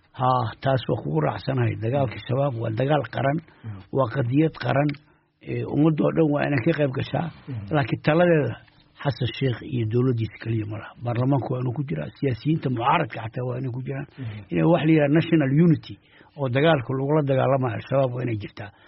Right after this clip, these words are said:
Speaker 1: Maahane kooxa meel fadhido, iyadaa abaabulayso, iyadaa wax samaynayso. Dagaalkii naftigiisa siyaasadaynaysaa si rejiim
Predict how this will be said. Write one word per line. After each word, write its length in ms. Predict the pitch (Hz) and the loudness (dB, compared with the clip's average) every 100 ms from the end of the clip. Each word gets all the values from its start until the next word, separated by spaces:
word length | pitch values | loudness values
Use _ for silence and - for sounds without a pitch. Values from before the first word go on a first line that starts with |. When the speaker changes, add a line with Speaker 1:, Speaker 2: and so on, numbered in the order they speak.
| - - _ | -20 -20 _
Speaker 1:
Maahane 360 | 131 139 139 139 | -4 0 0 0
kooxa 340 | - 170 156 139 | 2 2 2 0
meel 220 | 135 156 | 4 2
fadhido, 400 | - 131 120 160 - - - - | 2 -2 -2 -2 -6 -18 -20 -4
iyadaa 340 | 139 156 156 | 2 4 4
abaabulayso, 760 | 127 127 127 131 160 123 - 190 - - | 2 2 2 4 4 2 -2 -8 -8 -20
iyadaa 320 | _ 165 156 143 | _ 2 4 4
wax 180 | 139 - | 0 -4
samaynayso. 600 | 127 139 160 143 113 - 185 - - - _ | 0 4 6 4 0 -4 -6 -12 -20 -20 _
Dagaalkii 460 | 151 147 180 170 160 | -2 4 4 4 4
naftigiisa 500 | 170 165 165 151 139 | 2 2 -2 -2 -2
siyaasadaynaysaa 800 | 123 - 131 - 139 160 139 139 | -4 -2 -2 0 2 2 2 -4
si 140 | 113 165 | 0 0
rejiim 480 | 139 127 117 165 | 0 -2 2 4